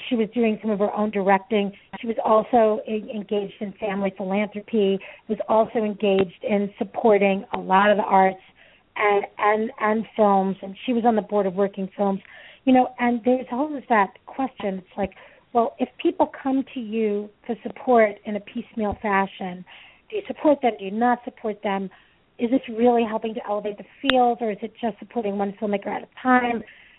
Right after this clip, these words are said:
Do you have the bandwidth to be able to support them? Do you wanna get unsolicited p-, proposals?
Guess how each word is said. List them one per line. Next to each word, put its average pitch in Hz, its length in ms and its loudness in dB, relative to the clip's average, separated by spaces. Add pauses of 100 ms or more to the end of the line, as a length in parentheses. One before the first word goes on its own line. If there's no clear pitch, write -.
(120)
Do 254 60 -4
you 247 80 6
have 180 60 -2
the 214 60 0
bandwidth 240 580 2
to - 80 -20
be 196 120 -8
able - 160 -12
to - 60 -20 (100)
support 277 420 0 (100)
them? 240 340 -2 (260)
Do 226 60 -6
you 196 60 -4
wanna 214 200 0
get 220 220 0
unsolicited 214 680 -8
p-, 269 240 -10
proposals? 262 720 0